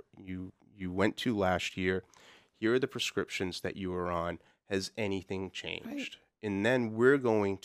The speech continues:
Speaker 1: to proactively review that coverage and review, um, the carriers. My September is ridiculous,
Speaker 2: Yeah, I
Speaker 1: um, in
Speaker 2: bet.
Speaker 1: terms of going to all,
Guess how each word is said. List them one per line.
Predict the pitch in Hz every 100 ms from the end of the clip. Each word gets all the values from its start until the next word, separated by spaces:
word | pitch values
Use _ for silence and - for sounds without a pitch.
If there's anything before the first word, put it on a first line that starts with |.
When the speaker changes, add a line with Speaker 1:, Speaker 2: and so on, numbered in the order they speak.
| -
Speaker 1:
to | 95 92 90 -
proactively | 98 92 - 104 104 110 - 90 90 87 87 87 - _ _ _ _
review | 92 85 90 92 95
that | 92 -
coverage | - 90 110 131 - - - _ _ _
and | 107 98
review, | 95 87 92 90 95 95 92 90 -
um, | 92 87 85
the | 87
carriers. | - 90 90 -
My | 104 127
September | - 127 - 92 95 113 120 _
is | 95 90 87 85 - - -
ridiculous, | 95 95 90 90 - 85 - -
Speaker 2:
Yeah, | - 160
I | 98 95
Speaker 1:
um, | 95
in | 104
Speaker 2:
bet. | 98
Speaker 1:
terms | 104 95
of | 98 -
going | 101 98 98
to | 95 - 101 95 92 92 _ _ _ _ -
all, | 113 117